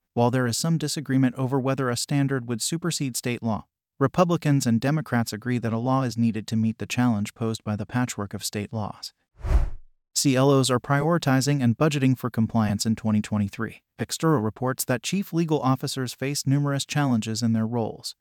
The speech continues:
including ongoing pandemic-related disruptions, economic uncertainty, and data privacy regulations. The Association of Corporate Counsel recently released the results of its twenty twenty-three C L O survey, which shows that compliance remains a top concern for C L Os around the world,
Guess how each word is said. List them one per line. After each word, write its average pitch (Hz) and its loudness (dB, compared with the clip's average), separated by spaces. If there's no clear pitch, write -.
including 143 4
ongoing 139 4
pandemic-related 120 0
disruptions, - -6
economic 120 0
uncertainty, 107 -4
and 120 0
data 117 -2
privacy 110 -2
regulations. 104 -6
The 131 4
Association 135 0
of 107 -2
Corporate 160 -2
Counsel 147 0
recently 143 -2
released 120 -4
the 123 -6
results 120 -2
of 127 -4
its 131 -4
twenty 175 0
twenty-three 156 -2
C 123 -2
L 110 0
O 107 -2
survey, - -6
which 139 4
shows 156 2
that 127 0
compliance 127 2
remains 117 4
a 110 -2
top 139 -2
concern 120 2
for - -6
C 117 -2
L 107 0
Os 107 -2
around 101 0
the 104 -2
world, 107 -6